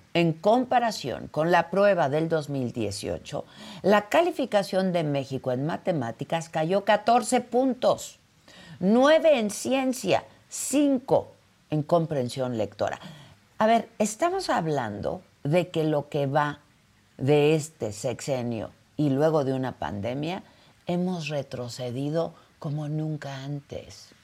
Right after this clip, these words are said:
El desastre educativo de México está a la vista de todos, excepto de un solo hombre,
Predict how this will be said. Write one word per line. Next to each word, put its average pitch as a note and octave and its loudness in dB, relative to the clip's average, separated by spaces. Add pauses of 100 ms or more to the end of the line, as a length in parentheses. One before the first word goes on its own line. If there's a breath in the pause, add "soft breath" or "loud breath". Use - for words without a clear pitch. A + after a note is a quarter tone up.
(420 loud breath)
El F3 4
desastre G3 -2
educativo F3+ -2
de D#3+ 0
México D3+ -2
está D#3+ -2 (420 soft breath)
a F3+ 0
la F3+ 6
vista G#3+ 0 (480)
de G3 4
todos, G3+ 2
excepto D#4 2 (1900)
de B2+ 0
un C3+ 0
solo G#2 -4
hombre, E2 -12